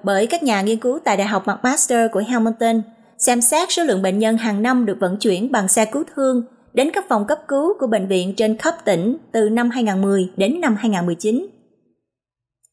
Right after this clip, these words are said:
Nghiên cứu cho thấy số lượng xe cấp cứu vận chuyển đến phòng E R đã tăng ba mươi tám phẩy ba phần trăm trong thập kỷ qua,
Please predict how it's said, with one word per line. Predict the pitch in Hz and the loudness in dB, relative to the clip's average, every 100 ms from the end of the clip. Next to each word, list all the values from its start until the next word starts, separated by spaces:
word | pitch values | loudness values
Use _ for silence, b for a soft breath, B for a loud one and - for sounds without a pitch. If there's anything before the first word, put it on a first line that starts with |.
| _ - | _ -4
Nghiên | 294 311 294 | 0 0 0
cứu | 294 381 | -2 0
cho | 294 - | -2 -2
thấy | 269 302 403 - - - | -2 0 0 -4 -20 -8
số | - | -2
lượng | 370 240 202 | 0 2 0
xe | 233 254 | 0 0
cấp | 247 302 | -2 -2
cứu | 262 302 | -2 -2
vận | 233 196 | -2 -2
chuyển | 196 185 185 240 | 0 0 2 0
đến | 262 349 | 0 -2
phòng | 220 190 | -2 0
E | - 240 - | 0 -2 0
R | 233 226 202 | 0 2 0
đã | 208 | -2
tăng | 240 226 | 0 0
ba | 220 | 2
mươi | 220 214 | 0 0
tám | 214 214 320 | 0 -2 0
phẩy | 190 202 | 0 0
ba | 240 240 233 | 0 0 -2
phần | 190 | 0
trăm | 220 214 208 | 2 2 0
trong | 220 208 | -2 -2
thập | 233 | -4
kỷ | - 175 233 | 0 -2 0
qua, | 226 220 | 0 0